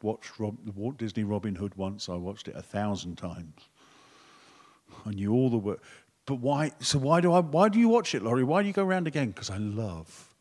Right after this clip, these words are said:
James. I don't think he wants to watch it now, he's twenty-eight, you know. <laughs>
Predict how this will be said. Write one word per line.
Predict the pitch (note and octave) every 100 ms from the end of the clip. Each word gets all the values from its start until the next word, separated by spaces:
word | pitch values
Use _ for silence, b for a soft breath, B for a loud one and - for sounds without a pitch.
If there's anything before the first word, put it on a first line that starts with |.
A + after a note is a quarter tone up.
| _
James. | - F2+ E2 _ - - _ _ _ b b b b b b b b b b
I | -
don't | A#2+
think | G#2
he | F#2+
wants | F#2 -
to | F2+
watch | F2+ -
it | F2
now, | F#2
he's | F2
twenty-eight, | - G2+ F2 E2+ C#2+
you | - F2+
know. | D2+
<laughs> | F2